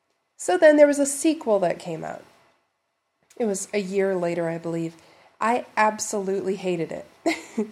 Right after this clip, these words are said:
<laughs> I did not have high expectations because this kind of film cannot be easily duplicated.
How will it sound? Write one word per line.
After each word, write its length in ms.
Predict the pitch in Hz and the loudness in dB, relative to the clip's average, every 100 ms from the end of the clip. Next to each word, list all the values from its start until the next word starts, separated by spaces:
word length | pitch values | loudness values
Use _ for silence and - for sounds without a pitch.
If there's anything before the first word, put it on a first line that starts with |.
| - | -10
<laughs> 180 | - - | -20 -8
I 60 | 214 | -4
did 220 | 233 226 | -2 2
not 240 | 262 294 | 4 4
have 220 | 302 311 311 | 4 4 4
high 160 | 254 | 2
expectations 880 | 277 277 320 320 208 196 190 185 190 | 2 2 -2 0 -2 -2 -2 -2 -4
because 320 | 208 196 185 | -6 -4 -2
this 180 | 240 320 | 0 0
kind 220 | - 302 | 4 4
of 80 | 285 | 6
film 240 | 285 247 | 4 2
cannot 560 | 220 - 208 214 233 - | -2 -6 -4 0 -2 -4
be 180 | 233 214 | -10 -6
easily 260 | 220 208 | -4 -4
duplicated. 680 | 190 208 208 185 170 170 175 | -4 -4 -4 -4 -4 -6 -8